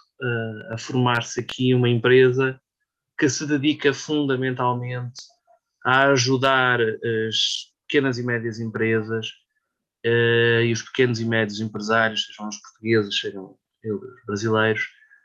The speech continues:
que se queiram instalar em Portugal, a, de facto, a superar os obstáculos e a desenvolver as suas ideias e transformá-las em realidade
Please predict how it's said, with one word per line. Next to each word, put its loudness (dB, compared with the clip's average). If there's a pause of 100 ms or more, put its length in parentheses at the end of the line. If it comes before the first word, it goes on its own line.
(340)
que -4
se -6
queiram 2
instalar -2
em -6
Portugal, 0 (240)
a, -2 (840)
de -8 (120)
facto, 0
a 0
superar 0
os -4
obstáculos -4 (220)
e 6
a 10
desenvolver 4
as -4
suas -6
ideias 0
e -12
transformá-las -4
em -8
realidade 0